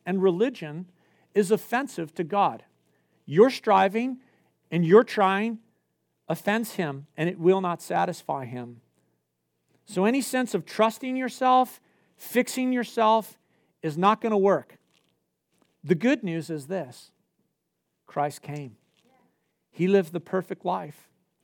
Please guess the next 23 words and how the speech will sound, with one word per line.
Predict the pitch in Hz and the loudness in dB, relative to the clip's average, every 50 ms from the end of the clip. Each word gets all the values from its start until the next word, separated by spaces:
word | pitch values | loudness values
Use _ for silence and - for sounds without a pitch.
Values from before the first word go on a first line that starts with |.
| _ _ _ _ _ _ _ _ _ _ | _ _ _ _ _ _ _ _ _ _
He | _ - 208 226 | _ 0 0 2
went | 233 240 226 226 | 2 0 -2 -2
to | - 220 | -4 -6
the | 190 | -6
cross | 185 - - 202 202 196 185 - - | -6 -4 -2 0 0 0 0 -2 -8
on | 185 180 | -8 -4
your | 175 185 196 | -2 -2 -2
behalf. | 185 185 170 151 175 196 196 175 - | -2 -4 -6 -4 -4 -4 -4 -6 -6
He | - 170 | -8 -10
died | 143 131 160 160 185 196 214 208 | -6 0 2 4 4 4 2 0
in | 208 | -4
your | 202 185 175 | -6 -8 -8
place, | - - 180 180 196 214 202 - | -6 -4 -2 -2 -2 -2 -4 -6
and | 175 151 | -12 -10
he | 139 170 185 | -8 -6 -6
was | 165 143 131 | -6 -6 -6
raised | 151 175 185 202 196 - | -4 -2 -2 -2 -4 -6
from | - 196 190 | -10 -10 -8
the | 175 175 | -6 -6
dead. | 147 156 185 185 175 165 | -4 -2 0 0 0 -2
And | 160 160 147 | -4 -8 -12
to | - 156 | -14 -14
trust | 147 - - 208 208 233 240 - _ | -16 -10 -4 -2 -2 -2 -2 -6 _